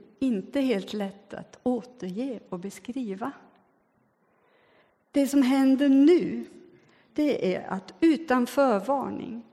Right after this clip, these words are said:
så förvandlas plötsligen Jesus inför deras ögon. Det står att hans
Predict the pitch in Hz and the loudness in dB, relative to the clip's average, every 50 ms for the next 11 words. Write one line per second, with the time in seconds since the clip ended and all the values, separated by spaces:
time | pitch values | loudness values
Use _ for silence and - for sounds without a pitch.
0 | _ - - - 247 226 - - 240 220 226 - 311 311 233 208 208 202 247 294 | _ -14 -6 -4 -4 -4 -4 -6 -8 -4 -2 0 0 0 0 0 -2 -2 -2 -4
1 | 294 - - - 196 170 - - - 175 175 185 185 185 - - - - - - | -6 -6 -8 -10 -10 -8 -10 -12 -12 -10 -8 -8 -6 -8 -8 -10 -12 -14 -14 -16
2 | - - - _ _ 285 277 226 185 185 - - - 190 190 190 170 160 165 - | -16 -18 -20 _ _ -4 -2 -2 -2 -4 -8 -10 -10 -10 -8 -8 -8 -8 -8 -8
3 | - 240 220 196 180 175 185 208 233 214 170 175 185 - _ _ _ _ _ _ | -8 -6 -6 -6 -6 -6 -6 -6 -6 -6 -8 -10 -12 -16 _ _ _ _ _ _
4 | _ _ _ _ _ _ _ _ _ _ _ _ _ _ _ _ _ _ _ _ | _ _ _ _ _ _ _ _ _ _ _ _ _ _ _ _ _ _ _ _
5 | _ _ _ _ _ _ _ _ _ _ - 277 240 - - - - 254 294 294 | _ _ _ _ _ _ _ _ _ _ -8 -6 -4 -4 -2 0 0 2 4 4
6 | 214 185 - - 196 - - 202 196 190 196 - | 4 4 2 0 -2 0 0 0 2 0 -2 -6